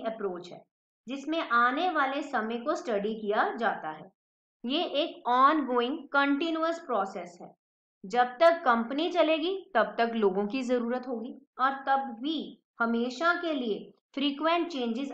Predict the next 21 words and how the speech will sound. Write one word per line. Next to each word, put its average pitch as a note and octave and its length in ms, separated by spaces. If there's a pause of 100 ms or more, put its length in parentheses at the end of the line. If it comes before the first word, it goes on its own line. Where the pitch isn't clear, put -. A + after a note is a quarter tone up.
आते G3+ 300
ही C#4+ 420
रहेंगे। G3 540 (680)
इसके C#4+ 320
बाद E4+ 260
ये B3+ 200
भी D#4+ 160
बोला A#3 380
गया G3 280
कि E4+ 240
ह्यूमन C#4+ 420
रिसोर्स C4+ 420
प्लानिंग G#3 560
एक B3+ 260
बड़ा G#3 280
ही C4+ 160
इंटीग्रल G#3 760
यानी A3+ 220
इंपॉर्टेंट B3+ 800
पार्ट A3+ 320
है, - 200